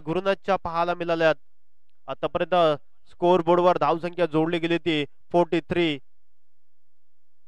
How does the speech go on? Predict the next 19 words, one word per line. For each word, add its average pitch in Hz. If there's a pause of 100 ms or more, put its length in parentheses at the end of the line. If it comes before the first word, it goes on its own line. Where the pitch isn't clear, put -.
(2750)
त्रेचाळीस 151
धावा 151
धावपलकावर. 156 (840)
गोलंदाजी 165
देखील 165
slog 156
over 170
मध्ये 165 (100)
चांगली 160
होताना 160
पाहायला 156
मिळतोय. 160 (100)
अभि 175
गोलंदाज 202 (360)
मात्र 202
क्षेत्ररक्षकाची 233
न 196
मिळणारी 226
साथ 196